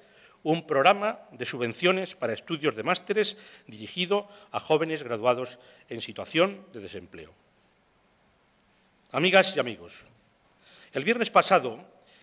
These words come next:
en el acto de apertura oficial en Ávila del curso escolar, tuve la ocasión de animar a empresas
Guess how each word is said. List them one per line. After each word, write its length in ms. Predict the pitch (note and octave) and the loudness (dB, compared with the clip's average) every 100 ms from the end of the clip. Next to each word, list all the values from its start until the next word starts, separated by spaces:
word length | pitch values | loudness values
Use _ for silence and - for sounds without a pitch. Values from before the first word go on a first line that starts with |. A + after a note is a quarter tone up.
| - | -12
en 80 | C3+ | 0
el 100 | C3+ | 4
acto 240 | F#3+ G#3 G3+ | 4 6 6
de 60 | |
apertura 420 | F#3 D#3+ - G#3 | 6 4 2 4
oficial 640 | F#3 D3+ - F3 C#3+ C3 - - _ _ - | 4 4 6 6 6 -6 -16 -20 _ _ -4
en 140 | C3 | 6
Ávila 340 | F#3 D#3+ C#3 A#2+ | 6 6 4 4
del 160 | B2 | 2
curso 240 | - F#3 G#3 | -2 0 0
escolar, 580 | - C#3 C3 - - - - - - - - | 4 6 6 2 -14 -20 -20 -20 -20 -16 -2
tuve 200 | G3 A3 | 4 6
la 80 | |
ocasión 440 | G#3+ G3+ - G#3 G3+ | 6 4 4 4 6
de 80 | D#3+ | 2
animar 280 | D3 F#3 | 4 4
a 60 | E3 | 4
empresas 800 | C#3+ C3 G#3 G#3 A#3 A3 - - | 2 2 4 4 2 2 0 -4